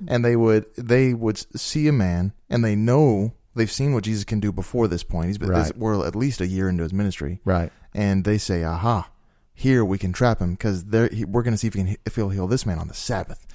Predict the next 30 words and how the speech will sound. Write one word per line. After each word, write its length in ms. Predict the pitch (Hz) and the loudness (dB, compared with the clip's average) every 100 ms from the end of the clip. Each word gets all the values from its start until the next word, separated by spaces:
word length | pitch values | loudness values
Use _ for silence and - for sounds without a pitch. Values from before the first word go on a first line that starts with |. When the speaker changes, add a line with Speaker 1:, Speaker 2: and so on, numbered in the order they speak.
| - | -4
Speaker 2:
Right. 180 | 98 | -2
Speaker 1:
And 120 | 92 104 | 0 0
he'll 120 | 123 | 0
break 280 | 113 110 - | 2 0 -2
the 80 | |
big 200 | 90 107 | -2 -2
rule." 440 | 98 95 98 78 - - - _ - | -2 -4 -4 -4 -8 -18 -20 _ -4
So 260 | 151 113 - | 0 0 0
even 340 | 180 151 113 | -2 0 -2
that 380 | 110 117 104 - - - _ _ | 0 0 -2 -6 -20 -20 _ _
functionally 880 | - - 170 165 104 80 71 65 - _ - - | -8 0 0 0 -2 -4 -6 -8 -10 _ -6 2
is 300 | 120 98 87 | 2 2 -4
despicable, 680 | 92 - 95 - - - _ _ - | -8 -2 -2 -2 -12 -18 _ _ -2
that 120 | 123 120 | 2 4
they 100 | 123 | 4
would, 260 | 113 104 | 4 2
that 140 | 110 104 | 0 2
they 100 | 101 | 2
would 160 | 92 | 0
see 200 | - 117 | -2 -2
this 180 | 104 90 | -2 -2
man 220 | 98 90 90 | 0 0 0
in, 240 | 85 80 | -2 -4
in 200 | - 143 | -2 0
need 180 | 98 87 | 0 -2
of 80 | 82 | -4
healing 420 | 110 98 87 80 - - _ - | -2 -2 -2 -4 -8 -18 _ -2
and 180 | 101 98 | 0 0
try 280 | 110 98 | 0 0
and 400 | 87 85 73 90 | 0 -2 -2 -4